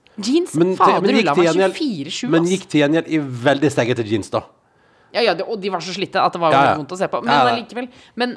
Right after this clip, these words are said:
Speaker 1: altså sånn, for jeg husker når vi, eh, på en måte ble, begynte å bli kjærester,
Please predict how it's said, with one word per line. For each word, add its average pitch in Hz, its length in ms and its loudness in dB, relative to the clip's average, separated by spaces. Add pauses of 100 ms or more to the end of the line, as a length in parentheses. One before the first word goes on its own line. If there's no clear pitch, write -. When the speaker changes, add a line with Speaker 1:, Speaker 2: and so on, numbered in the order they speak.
Speaker 1:
altså 240 220 -10
sånn, 240 120 -4
for 247 120 -4
jeg 254 80 -2
husker - 260 -8
når 208 120 -6
vi, 202 320 -6 (100)
eh, 175 480 -4
på 175 160 -10
en - 80 -4
måte 180 160 -8
ble, 175 760 -8
begynte 180 300 -4
å 165 40 -6
bli 165 120 -6
kjærester, 185 380 -4